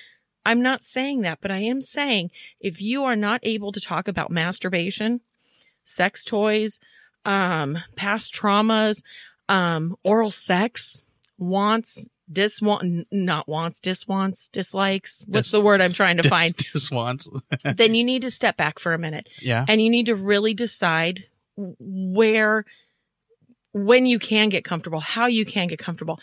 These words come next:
Speaker 2: Yeah.
Speaker 1: There are so many books that couples can read. There are so many, you know,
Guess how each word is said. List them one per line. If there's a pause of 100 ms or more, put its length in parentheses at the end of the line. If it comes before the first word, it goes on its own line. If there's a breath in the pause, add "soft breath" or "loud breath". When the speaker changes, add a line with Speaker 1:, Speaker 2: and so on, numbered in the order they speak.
(120)
Speaker 2:
Yeah.
Speaker 1:
There
are
so
many
books
that
couples
can
read.
There
are
so
many, (500 loud breath)
you
know,